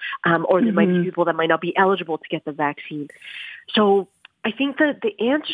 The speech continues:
Speaker 1: to that really depends on where you reside and kind of the, the vaccine,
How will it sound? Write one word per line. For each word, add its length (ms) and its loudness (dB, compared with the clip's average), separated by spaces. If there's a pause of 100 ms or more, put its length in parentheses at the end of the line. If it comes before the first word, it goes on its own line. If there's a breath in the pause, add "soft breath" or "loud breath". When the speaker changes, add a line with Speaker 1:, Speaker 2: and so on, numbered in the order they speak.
Speaker 1:
to 80 -2
that 300 2 (300)
really 400 2
depends 520 -8 (180)
on 360 2 (300 loud breath)
where 680 2
you 240 -6
reside 720 -2 (380 loud breath)
and 280 0
kind 300 -2
of 160 2
the, 300 0 (280 loud breath)
the 220 0
vaccine, 840 0